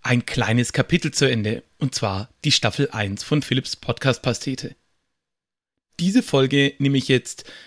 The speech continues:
Achtung, große Anführungszeichen, live am Podstock auf. Da das Ganze ein Remote-Event ist, werdet ihr davon jetzt nicht allzu viel hören.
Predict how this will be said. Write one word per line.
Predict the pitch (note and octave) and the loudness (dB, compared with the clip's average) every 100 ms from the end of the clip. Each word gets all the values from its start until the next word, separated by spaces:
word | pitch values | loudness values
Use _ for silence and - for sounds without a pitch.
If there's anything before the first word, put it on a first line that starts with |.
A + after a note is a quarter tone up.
| _ _ _ - _ | _ _ _ -20 _
Achtung, | D#3 C#3 C#3+ C#3 D3 | 0 2 2 0 2
große | C#3+ C#3 D3 | 2 4 2
Anführungszeichen, | C#3+ C#3+ B2 C3 B2 B2+ B2 - - | 2 0 0 0 0 0 0 -4 -4
live | C#3+ A2+ G#2 A#2 - - - - - | 0 2 4 2 0 -4 -12 -20 -8
am | - C#3 | 0 0
Podstock | - - - D3+ | 2 0 2 2
auf. | A2+ - - - - - _ - | 0 -6 -10 -18 -20 -20 _ 0
Da | C#3+ | 2
das | G3 | 2
Ganze | A3+ A3 G3+ | 2 2 4
ein | G3 | 4
Remote-Event | F#3+ F#3 G3+ G3 - D#3+ D#3 D#3 | 4 4 2 0 -2 2 2 2
ist, | D3+ - C#3+ | -4 -4 2
werdet | D3+ D3+ | 2 2
ihr | D3 | 2
davon | D3 B2+ C3 | 2 2 2
jetzt | A#2 - | 0 0
nicht | C3+ D3 D3 C#3 | 2 4 4 2
allzu | A#2+ B2 | -2 -2
viel | B2 A2 | 0 2
hören. | B2 A2+ | 2 0